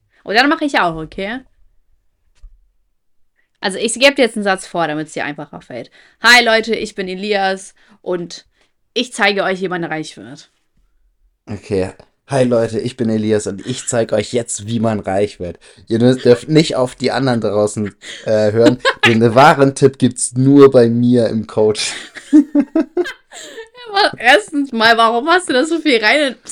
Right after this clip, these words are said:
Speaker 1: improvisiert? Und zweitens
Speaker 2: Weil
Speaker 1: hast du gesagt, warte, zweitens
Speaker 2: Ja.
Speaker 1: hast du gesagt, äh, „Ihr dürft nicht, äh, auf die anderen hören.“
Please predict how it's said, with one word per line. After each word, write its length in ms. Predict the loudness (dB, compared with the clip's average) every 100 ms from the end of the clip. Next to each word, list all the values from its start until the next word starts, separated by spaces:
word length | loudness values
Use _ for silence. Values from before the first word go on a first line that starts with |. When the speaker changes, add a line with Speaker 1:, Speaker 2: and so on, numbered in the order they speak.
| -20 _ -8
Speaker 1:
improvisiert? 920 | -6 -6 -10 -14 -8 -4 -4 -6 -12 -12 -6 -4 -4 -8
Und 140 | -12
zweitens 640 | -12 0 4 4 2 -2
Speaker 2:
Weil 280 | 4 4 4
Speaker 1:
hast 220 | 2 0
du 80 | -2
gesagt, 520 | -2 2 2 2 -4 _
warte, 340 | -2 0 0
zweitens 380 | -2 0 0 0
Speaker 2:
Ja. 80 | 0
Speaker 1:
hast 140 | -2 -8
du 60 |
gesagt, 560 | -8 -4 -4 -4 -8 _ -12 -10 -10 -12 -18 _ _ -4
äh, 240 | 0 0 0
„Ihr 140 | -2
dürft 260 | 2 2 4
nicht, 280 | 2 0 _
äh, 460 | 6 8 8 8 6
auf 280 | 6 4 2
die 140 | 0
anderen 420 | 2 2 0 2
hören.“ 640 | 2 4 6 6 4 0